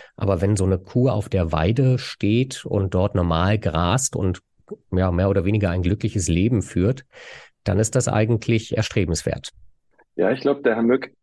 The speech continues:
Speaker 2: mm, war in seiner Argumentation eher bei dem gesamten, äh, Umwelteinfluss. Ähm, äh, nicht nur, da ging es nicht nur um das Klima.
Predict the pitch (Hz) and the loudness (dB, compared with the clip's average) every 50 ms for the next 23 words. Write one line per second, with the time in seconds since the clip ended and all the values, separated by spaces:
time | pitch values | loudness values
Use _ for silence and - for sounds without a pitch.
0 | _ _ _ 135 123 123 120 117 117 - - - - - - 87 95 95 95 101 | _ _ _ 0 2 4 4 4 2 0 -2 -6 -8 -8 -8 -2 0 2 2 4
1 | 95 - - 110 95 95 95 92 95 95 98 101 98 95 95 95 - - - 95 | 2 2 2 0 0 0 0 2 2 2 2 2 2 2 2 2 2 0 0 -2
2 | 95 98 95 95 92 90 90 - - - - 98 92 90 95 95 95 95 92 95 | 0 0 0 0 0 -2 -4 -8 -10 -4 0 0 2 2 4 2 2 0 -2 -4
3 | - - - - _ _ _ 92 90 92 90 - 92 90 - 90 87 90 82 - | -12 -20 -20 -20 _ _ _ 0 0 0 2 0 0 2 2 0 0 0 -2 -4
4 | 87 78 - - 80 85 98 110 110 - - 113 110 113 113 107 - - - - | -6 -6 -2 -2 0 2 2 0 0 0 0 2 2 2 2 0 -2 -4 -4 -2
5 | 87 87 87 85 85 - - - - 98 104 107 104 110 104 101 - 85 85 85 | 0 2 2 2 0 -2 -4 -4 -2 -2 -2 0 0 0 0 0 0 -2 0 0
6 | 98 98 - - 123 139 - - - _ _ _ _ _ - - - _ _ _ | -2 -2 -2 0 0 0 -2 -8 -16 _ _ _ _ _ -20 -20 -20 _ _ _
7 | - 85 85 85 87 87 87 87 78 - _ _ _ _ _ _ _ - 87 87 | -2 0 0 0 0 0 -2 -4 -4 -6 _ _ _ _ _ _ _ -2 0 2
8 | 87 90 101 117 - - - - 107 104 107 107 104 104 95 87 87 85 92 95 | 2 2 2 2 0 -4 -4 -2 0 2 4 4 4 4 4 2 0 0 0 -2
9 | 92 95 - 104 107 - - 107 80 - 90 87 - - - - - 87 78 69 | -2 -2 -2 -4 -4 -2 -2 -2 0 0 0 -2 -4 -4 -12 -6 -4 -2 -2 -2
10 | 64 64 64 - | -2 -4 -6 -8